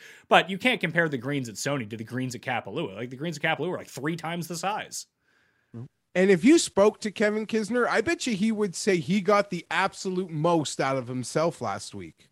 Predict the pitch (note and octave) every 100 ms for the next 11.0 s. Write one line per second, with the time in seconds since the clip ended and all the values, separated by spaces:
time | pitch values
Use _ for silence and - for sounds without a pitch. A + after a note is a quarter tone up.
0 | _ B2 B2 B2 C3 B2 G#2 - C#3 -
1 | C#3 C3 C3+ B2 - C#3 B2+ B2+ - _
2 | _ _ _ - D#3 F3 A3 - - _
3 | _ _ _ _ _ D3+ D#3 F3 F3 -
4 | D#3+ F#3 F3 D3 D3 B2 C#3 D3 D3+ D3+
5 | C#3+ - - - _ _ - D3 D3+ D3+
6 | D3+ C#3 C3+ B2+ D3+ - - E3 C#3 C3+
7 | D3 C#3 C3+ A#2+ - - _ _ _ _
8 | _ _ _ _ D3 B2 - D3 C3 B2+
9 | A#2+ _ C#3 C3+ B2 D3 D#3+ F#3 F#3 F#3+
10 | G3+ G#3 - C#3+ C#3 C#3 C#3 C3+ C3